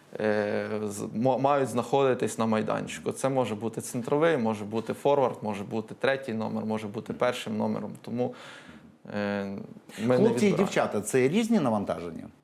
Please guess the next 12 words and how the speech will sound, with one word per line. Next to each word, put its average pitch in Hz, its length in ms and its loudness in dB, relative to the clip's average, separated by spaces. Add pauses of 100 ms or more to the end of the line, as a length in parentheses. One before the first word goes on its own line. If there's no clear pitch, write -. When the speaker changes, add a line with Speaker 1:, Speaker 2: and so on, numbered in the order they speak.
(320)
Speaker 1:
Ну, 151 340 -4
трошки, - 440 -2
певно, 156 380 2
так, 185 340 2
фізично. 127 760 0 (380)
Фізично 131 580 2
так, 113 320 0
трошки 131 380 0
інш-, 135 520 2
ріж-, 131 360 2
різні 143 280 4
навантаження, 131 760 2